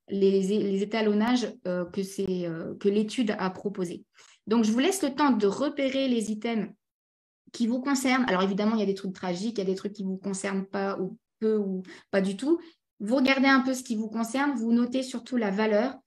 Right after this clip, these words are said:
et on va les additionner tout simplement, euh, les différentes valeurs. Donc, vous avez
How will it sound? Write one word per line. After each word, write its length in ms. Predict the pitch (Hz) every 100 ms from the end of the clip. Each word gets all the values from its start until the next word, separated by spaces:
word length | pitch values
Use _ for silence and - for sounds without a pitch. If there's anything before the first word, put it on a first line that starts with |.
| _
et 120 | - 208
on 120 | 220
va 120 | 214 240
les 160 | 233
additionner 480 | 208 196 190 196 220
tout 140 | 220
simplement, 480 | - 196 190 196 214 226
euh, 100 | 190
les 140 | 185 180
différentes 460 | 202 202 196 214
valeurs. 340 | 196 190 - -
Donc, 240 | 202 214 208
vous 160 | 196
avez 340 | 208 196 202